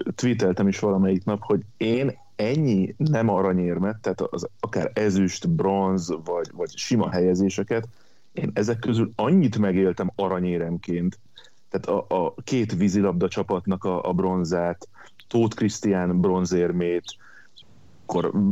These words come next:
Varga Ádámnak is adott esetben az ezüstérmét, szóval ezek nekem olyan élmények voltak, hogy hihetetlen, meg a, a, a rengeteg sírós interjú,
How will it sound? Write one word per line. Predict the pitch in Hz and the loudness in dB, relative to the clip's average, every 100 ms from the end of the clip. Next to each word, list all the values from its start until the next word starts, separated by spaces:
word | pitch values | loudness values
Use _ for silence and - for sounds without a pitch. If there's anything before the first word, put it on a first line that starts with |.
| 101 110 | 2 2
Varga | 123 113 107 | 2 2 2
Ádámnak | 98 95 98 98 107 | 2 0 0 0 -2
is | 101 | -2
adott | 95 90 | -2 -2
esetben | 101 101 85 90 | -4 -4 -2 -2
az | 87 | -2
ezüstérmét, | 90 92 - 90 95 | -2 -2 -2 0 0
szóval | 95 107 101 | 0 0 2
ezek | 101 107 107 | 2 0 0
nekem | 117 120 107 | -2 -2 -2
olyan | 147 131 92 | 0 2 2
élmények | 95 98 92 92 | 2 2 0 0
voltak, | 101 107 117 110 | 0 0 0 -2
hogy | 113 | -2
hihetetlen, | 117 95 95 92 110 | 0 0 0 -2 0
meg | 107 113 | 2 2
a, | 107 - | 0 0
a, | 107 - | -2 -2
a | 110 | -2
rengeteg | 123 127 95 92 95 | 0 0 0 -2 -6
sírós | - 113 95 95 | -2 0 2 0
interjú, | 104 101 113 110 123 | 0 0 2 2 0